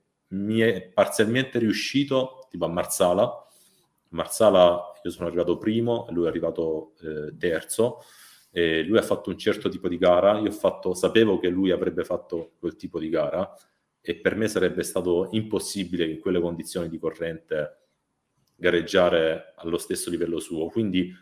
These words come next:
ho cercato qualcosa di diametralmente opposto, diverso. Nello specifico lui ha pescato fondo a trenta, trentacinque metri, una corrente pazzesca,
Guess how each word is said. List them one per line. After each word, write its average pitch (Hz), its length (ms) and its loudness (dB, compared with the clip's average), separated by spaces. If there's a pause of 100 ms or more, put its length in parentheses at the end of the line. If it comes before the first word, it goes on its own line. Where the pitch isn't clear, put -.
ho - 80 -6
cercato 104 420 0
qualcosa 107 460 2
di 110 320 -2
diametralmente 117 800 2
opposto, 98 500 -4
diverso. 87 380 -2
Nello 92 100 -2
specifico 90 460 -4
lui 110 100 4
ha 107 60 0
pescato - 380 -4
fondo 90 520 -2
a 85 320 0
trenta, 90 340 -6
trentacinque 90 600 -10
metri, 85 500 -8
una 85 140 -8
corrente 85 420 -4
pazzesca, - 640 -8